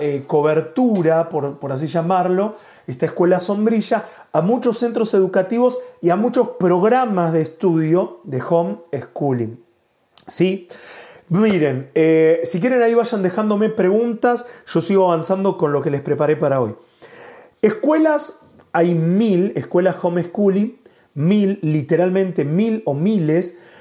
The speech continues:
eh, y, y es más o menos la orientación que uno busca. Hay para todos los gustos. Hay algunas que son solo en la computadora, hay otros que mezclan libro y computadora, hay otro que tiene videos,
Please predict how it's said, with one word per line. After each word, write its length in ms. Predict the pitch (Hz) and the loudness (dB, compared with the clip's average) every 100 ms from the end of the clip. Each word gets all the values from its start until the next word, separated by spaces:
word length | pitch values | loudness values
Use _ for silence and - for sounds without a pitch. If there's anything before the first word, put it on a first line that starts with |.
| - - | -10 -2
eh, 520 | 151 147 143 143 147 147 | 0 2 2 2 0 -2
y, 220 | 151 160 160 | -4 -4 -2
y 180 | 170 | 2
es 100 | 220 | 2
más 220 | 214 220 214 | 2 -2 -4
o 40 | |
menos 200 | 226 226 | -2 0
la 80 | 180 | 0
orientación 600 | 160 156 156 - 202 208 | 0 -2 -4 -4 -4 -2
que 100 | 170 | 0
uno 320 | 165 180 160 | 0 2 0
busca. 460 | 160 185 - - 139 | 2 0 -2 -6 -2
Hay 160 | 202 | 0
para 320 | 214 180 156 156 | 0 0 -2 -2
todos 200 | 202 185 | 0 0
los 160 | 147 | 0
gustos. 440 | 143 143 120 - 117 - - - - | 0 -2 -4 -10 -16 -16 -20 -14 -2
Hay 180 | 165 | 2
algunas 300 | 185 196 220 | 4 2 0
que 80 | 175 | -2
son 260 | - 185 175 | -2 -2 -2
solo 240 | 175 196 | -2 0
en 80 | 180 | 0
la 100 | 160 | -2
computadora, 840 | 151 139 139 160 202 202 196 185 - - | -4 -8 -2 0 2 2 2 0 -6 -10
hay 160 | - 165 | 0 2
otros 260 | 180 165 | 2 -2
que 120 | 165 156 | -2 -2
mezclan 440 | 190 180 175 160 | -2 -2 -4 0
libro 220 | 185 196 | 0 2
y 40 | 175 | 0
computadora, 760 | 147 143 156 175 196 190 180 - - | -2 -2 0 2 2 2 -2 -10 -4
hay 160 | 156 170 | 0 2
otro 160 | 170 | 2
que 60 | 147 | 0
tiene 240 | 156 156 | 0 -2
videos, 540 | 147 165 190 185 180 | 0 4 4 4 0